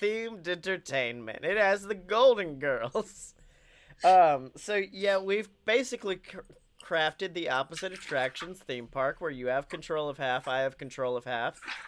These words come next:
I have started building my half in Minecraft, and it's pretty <laughs> dope.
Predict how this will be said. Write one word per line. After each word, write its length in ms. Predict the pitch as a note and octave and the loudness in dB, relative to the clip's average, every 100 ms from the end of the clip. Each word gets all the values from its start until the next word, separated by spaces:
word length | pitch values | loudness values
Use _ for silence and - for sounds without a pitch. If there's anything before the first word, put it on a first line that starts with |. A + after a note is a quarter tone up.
| - | 0
I 100 | C#3 | 2
have 100 | F3 | 0
started 480 | - D#3+ E3 F3 D3+ | 0 2 4 2 2
building 340 | F#3+ G3 D3 | 2 2 -2
my 160 | C#3 C3 | -2 -2
half 320 | D3 C#3+ C3+ | 0 0 -2
in 120 | C#3 | -6
Minecraft, 680 | C#3+ E3 F#3 - B2+ B2 - - | -6 -4 -6 -4 -2 0 -2 -4
and 120 | B2 | -4
it's 160 | A#2+ - - | -4 -10 -12
pretty 400 | - F#3 F#3+ C#3 | -4 -2 -2 -4
<laughs> 20 | |
dope. 500 | G2+ C3 B2 D3+ - | -2 0 0 -2 -8